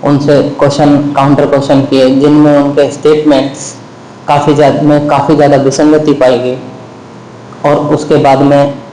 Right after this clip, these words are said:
और फर्दर इन्वेस्टिगेशन करने पर हमें शिक्षक, मृत शिक्षक दंपति के दामाद विवेक दुबे, जो कि पेशे से एक टीचर है और व्यारा का रहने वाला है,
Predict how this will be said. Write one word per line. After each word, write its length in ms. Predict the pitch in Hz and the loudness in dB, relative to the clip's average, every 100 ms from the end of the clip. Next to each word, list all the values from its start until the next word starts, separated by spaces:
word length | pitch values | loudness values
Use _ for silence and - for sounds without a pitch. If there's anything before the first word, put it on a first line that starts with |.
| - - 151 | -20 -6 0
और 240 | 156 151 | 0 0
फर्दर 280 | 151 147 151 | 0 2 2
इन्वेस्टिगेशन 720 | 147 139 131 143 135 131 135 | 2 0 -2 -2 -2 0 -2
करने 280 | 135 139 135 | -2 0 0
पर 340 | 123 - - - - - - - - | 0 -2 -4 -14 -18 -20 -20 -10 -2
हमें 500 | 151 143 147 - - - - - | 2 2 2 -2 -8 -12 -12 -4
शिक्षक, 380 | 156 - 143 - | -4 0 -2 0
मृत 420 | 151 143 156 147 - | 0 2 2 -2 -4
शिक्षक 260 | 151 - 147 | -4 0 0
दंपति 540 | 139 139 135 127 131 | 2 0 0 -2 -2
के 160 | 131 131 | 0 0
दामाद 520 | 123 143 135 127 131 - - - - - - | 2 0 2 0 -4 -14 -18 -20 -20 -20 -6
विवेक 400 | 139 151 170 147 | -2 2 2 0
दुबे, 420 | 135 147 131 - - - - - - - - - - 143 | 0 2 2 0 -4 -14 -20 -20 -20 -20 -20 -20 -10 -2
जो 180 | 147 | 0
कि 100 | 151 | 2
पेशे 320 | 147 151 151 156 | 2 0 0 0
से 160 | 151 | 0
एक 120 | 143 - | 0 0
टीचर 300 | 147 147 131 | 0 0 0
है 240 | 135 131 | 0 -2
और 120 | 147 | -2
व्यारा 320 | 131 135 135 | 0 2 2
का 140 | 135 139 | 0 0
रहने 240 | 127 131 | 0 0
वाला 240 | 127 120 120 | 2 2 0
है, 200 | 127 | -6